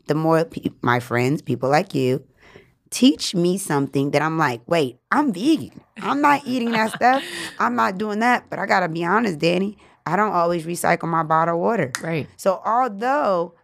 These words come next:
Speaker 1: I can walk around and say, "I'm not ingesting these animals,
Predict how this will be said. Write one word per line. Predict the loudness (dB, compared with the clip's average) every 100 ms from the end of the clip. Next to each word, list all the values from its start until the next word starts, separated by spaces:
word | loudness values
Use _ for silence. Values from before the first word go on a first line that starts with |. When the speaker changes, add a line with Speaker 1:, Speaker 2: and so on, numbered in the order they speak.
| -2
Speaker 1:
I | 0
can | 0 -2
walk | 2 2 0
around | 0 0 0
and | -2
say, | 0 0 0 -4 _ -4
"I'm | 0 2
not | 2 2
ingesting | 0 0 0 0 0 0
these | 0 -4 -2
animals, | 0 0 0 -2 -2 -4